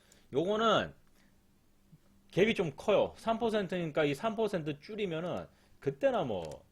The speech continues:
들어갈 수 있을 것 같아요. 효림 로봇. 일단 클로봇 좋아 보이고, 삼 위각기 괜찮고. 삼 위각기가 움직이면 스튜디오 삼 위도 같이 움직일까요? 그거 좀 궁금하네.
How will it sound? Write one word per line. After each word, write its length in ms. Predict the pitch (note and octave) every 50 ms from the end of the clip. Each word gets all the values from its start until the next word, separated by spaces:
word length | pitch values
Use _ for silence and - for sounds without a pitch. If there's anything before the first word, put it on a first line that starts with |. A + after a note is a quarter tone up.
| _ -
들어갈 260 | - A#2+ A#2 G2+ F2
수 100 | - F2+
있을 180 | D2+ - -
것 120 | - D#2+ D2+
같아요. 320 | - - - G#2 A#2 D3 - _ _ _ _ -
효림 180 | - - - - -
로봇. 260 | - - - - - - - - _ - - - - - - - - _ _ _ - _ _ _ _ _ - - - - - - - - - - - - - - -
일단 220 | - - - C3+ -
클로봇 460 | - - G3+ G3 G3 F3 E3 C#3+ C3+ -
좋아 200 | - F#2+ F2+ E2
보이고, 340 | D#2+ D#2 D#2 C#2+ C#2 - - _ _ - - - - -
삼 280 | - - - G3+ G#3 G#3
위각기 680 | G3 D3+ D#3 C3+ - - - E3 E3 D#3+ E3 D#3 D3 -
괜찮고. 680 | - G#2+ F#2 - - G#2 F#2+ F2 - - - - - - - _ - - - - - - - - - -
삼 300 | - - A3 A#3 B3+ C4
위각기가 580 | B3+ B3 A3 - - G3 E3+ E3 D#3+ D3+ C#3 C3+
움직이면 640 | B2+ B2 B2 C#3 D3 E3 F#3+ F3+ D#3 D3 C3+ C3
스튜디오 440 | - - - - B3+ G#3+ A#3+ A#3+ G#3+
삼 200 | F#3+ - F#3+ F#3
위도 260 | E3+ D#3 - C#3+ A#2+
같이 720 | - - A#2+ B2 - - - A3+ A3 G3+ F3+ D3+ G#2+ D#2 C2
움직일까요? 720 | E2+ A2 B2+ B2+ A#2+ C3 G2+ F#2+ F2 - G2+ A2 C#3+ - _ _ - - - - - - -
그거 100 | - D3+
좀 140 | C#3+ D#3 C#3+
궁금하네. 580 | C#3 C#3 B2 A2+ G2+ A#2 G#2+ F2+ E2+ F2 F#2+